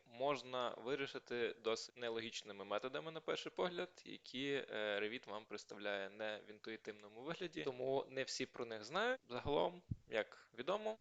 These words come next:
робота з системами, в яких є ухили, є однією з найважчих, що ви можете робити в Revit, е, через те, як, е, інколи непередбачувано може відбуватися зміна ваших елементів, плюс через те, що вам потрібно завжди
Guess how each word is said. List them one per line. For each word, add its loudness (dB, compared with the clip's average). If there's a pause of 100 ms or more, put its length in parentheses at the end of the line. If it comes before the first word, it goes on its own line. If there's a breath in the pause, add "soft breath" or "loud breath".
робота 4
з -4
системами, -2
в -8
яких -8
є -2
ухили, -4
є -2
однією -2
з -14
найважчих, 0
що 2
ви -2
можете 4
робити 0
в -2
Revit, 4 (120)
е, 2
через 2
те, 6
як, 4
е, 0 (300)
інколи 2
непередбачувано 0 (160)
може -2
відбуватися 0
зміна -6 (200)
ваших 0
елементів, -4 (420 loud breath)
плюс 0
через 2
те, 4
що 4
вам 6
потрібно -4
завжди 0